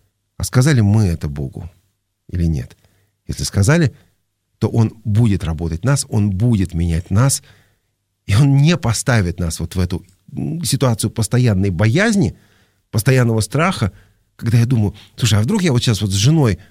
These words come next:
м, поругался, вышел на улицу, чтобы пройтись,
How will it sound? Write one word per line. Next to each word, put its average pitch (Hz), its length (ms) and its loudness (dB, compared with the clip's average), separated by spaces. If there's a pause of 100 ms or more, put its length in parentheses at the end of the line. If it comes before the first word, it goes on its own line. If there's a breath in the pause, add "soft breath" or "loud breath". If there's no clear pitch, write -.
(100)
м, - 220 -14
поругался, 156 760 0 (600 soft breath)
вышел 147 400 2
на 143 120 2
улицу, 208 300 0
чтобы 117 200 -2
пройтись, 131 540 -2